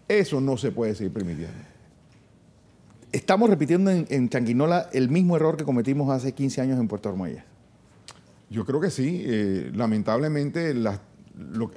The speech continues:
Speaker 1: lo que era Puerto Armuelles eran hue-, eran huelgas laborales, reclamaciones justas a veces, a veces injustas, pero se negociaba y se llegaban a acuerdos. Pero bueno, llegaron a tal grado donde ya la, la, la operación era inviable.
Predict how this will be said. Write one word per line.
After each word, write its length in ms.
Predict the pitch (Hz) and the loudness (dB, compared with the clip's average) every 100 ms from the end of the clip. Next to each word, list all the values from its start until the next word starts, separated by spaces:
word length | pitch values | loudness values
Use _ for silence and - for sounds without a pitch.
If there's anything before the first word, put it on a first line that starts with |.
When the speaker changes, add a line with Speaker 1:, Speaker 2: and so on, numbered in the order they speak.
| 60 67 67 | -14 -12 -8
Speaker 1:
lo 180 | 104 98 | -6 -2
que 80 | 107 | 0
era 260 | 139 160 - 87 | 0 -2 -6 -8
Puerto 240 | 127 104 | -6 -2
Armuelles 220 | 104 110 147 | -2 0 0
eran 220 | 156 139 | 0 0
hue-, 360 | 117 123 - | 0 0 0
eran 220 | 123 127 117 | 0 0 0
huelgas 280 | 120 117 | 0 -2
laborales, 560 | 107 90 90 143 170 151 | -2 -2 0 0 0 0
reclamaciones 720 | 120 101 98 95 113 120 113 - - - - | 0 0 0 -2 -2 -2 -2 -6 -18 -20 -4
justas 400 | 160 165 139 110 | -2 0 0 2
a 60 | |
veces, 280 | 110 147 147 | 2 2 2
a 80 | 107 | 2
veces 240 | 104 127 | 2 2
injustas, 500 | 107 107 175 156 143 | 0 2 2 0 0
pero 140 | 139 101 | 0 -2
se 120 | 107 | -2
negociaba 580 | 95 92 90 131 156 175 | 0 -2 -2 0 2 0
y 60 | |
se 100 | 131 | 0
llegaban 260 | 107 113 131 | 0 0 0
a 40 | |
acuerdos. 380 | 98 135 139 85 - - - | -2 -2 -2 -2 -8 -20 -6
Pero 140 | - 202 | -2 2
bueno, 140 | 185 | 2
llegaron 380 | 127 123 147 165 | 2 2 2 0
a 80 | 131 | 0
tal 140 | 151 | 2
grado 220 | 151 143 170 | 2 2 2
donde 220 | 165 123 | 2 2
ya 200 | 120 131 | 2 0
la, 340 | 135 120 113 | -2 -4 -4
la, 140 | 98 98 | -2 -4
la 80 | 104 | -4
operación 440 | 92 107 98 123 | -2 -2 -2 -2
era 120 | 127 | -2
inviable. 540 | 127 117 104 90 78 | 0 0 0 0 -2